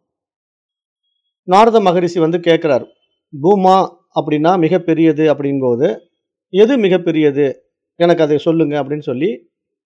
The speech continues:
சனத்குமாரர் மகரிஷி கிட்ட கேட்கும்போது, அவர் அப்படியே ஒவ்வொன்றா சொல்லிக்கிட்டே வந்தார் இல்லையா? அதாவது இறைவனுடைய திருநாமம், அப்புறம் வாக்கு, அப்புறம் அப்படியே பேச்சிலிருந்து அடுத்த நிலைகளை ஒவ்வொன்றா சொல்லிட்டு வந்து, கடைசியா நம்பிக்கை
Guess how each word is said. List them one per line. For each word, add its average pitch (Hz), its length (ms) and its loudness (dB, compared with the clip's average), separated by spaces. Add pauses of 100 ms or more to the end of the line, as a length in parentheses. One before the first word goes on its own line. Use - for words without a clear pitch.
(540)
சனத்குமாரர் 190 600 0
மகரிஷி 147 360 -4
கிட்ட 139 160 -8
கேட்கும்போது, 147 800 -4 (1120)
அவர் 202 180 2
அப்படியே 196 280 6
ஒவ்வொன்றா 190 280 4
சொல்லிக்கிட்டே 180 460 0
வந்தார் 151 240 0
இல்லையா? 147 480 -4 (960)
அதாவது 170 400 4
இறைவனுடைய 165 440 2
திருநாமம், 156 760 0 (280)
அப்புறம் 156 300 -2
வாக்கு, 147 680 0 (360)
அப்புறம் 151 260 -2
அப்படியே 147 340 0
பேச்சிலிருந்து 143 680 -4
அடுத்த 139 280 -2
நிலைகளை 143 400 -2
ஒவ்வொன்றா 147 380 -2
சொல்லிட்டு 139 380 -6
வந்து, 135 260 -2
கடைசியா 156 500 0
நம்பிக்கை 147 640 -4